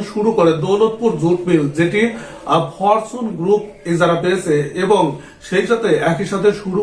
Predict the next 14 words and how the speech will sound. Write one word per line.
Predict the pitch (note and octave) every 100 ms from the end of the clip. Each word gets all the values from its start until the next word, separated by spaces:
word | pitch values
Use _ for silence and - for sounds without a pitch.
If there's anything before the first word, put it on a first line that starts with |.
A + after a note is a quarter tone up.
| G#3
করে | G#3 G#3 - F3
উৎপাদন | F3 G3 E3+ D3+ F3 - - - - - D#3
জে | D3+ G#3 G#3+
জে | G#3 D#3+
আই | E3 D#3
জুট | F3 F3 E3
মিল, | C#3+ C3 D#3
যেটি | D3+ F#3+ A#3 A#3 - - - - - - F3+
আকিজ | A3+ A3 D#3+ C#3+
গ্রুপ | D#3+ G3+ - - - -
টেন্ডার | E3 D#3+ D3+ C#3
পেয়েছে। | C3+ A#2 A2 E2+ - -
প্রিয় | G3+
দর্শক, | A3+ G3+